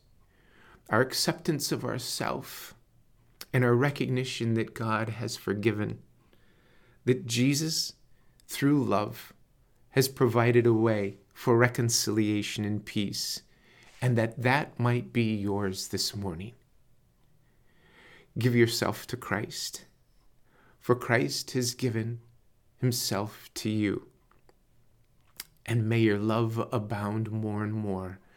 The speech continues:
because you recognize that God's love abounds more and more, beyond anything you could ever imagine.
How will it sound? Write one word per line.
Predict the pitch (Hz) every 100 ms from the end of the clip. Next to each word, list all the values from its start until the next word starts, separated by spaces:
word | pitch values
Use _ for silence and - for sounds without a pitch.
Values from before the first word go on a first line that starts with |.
| - - - - -
because | 123 117 127 110
you | 117
recognize | 117 123 127 113 107 98 113 120 - - - _ -
that | 123 127
God's | 120 110 110 - 104
love | 92 87 101 101 -
abounds | 120 107 104 98 95 92 95 - -
more | 107 101 98 -
and | 107 92
more, | 92 90 85 - _ _ _ _ _ _ - -
beyond | 113 123 117 117
anything | 117 113 117 110
you | 104
could | - 113 -
ever | 113 101 104
imagine. | 101 90 90 - 98 117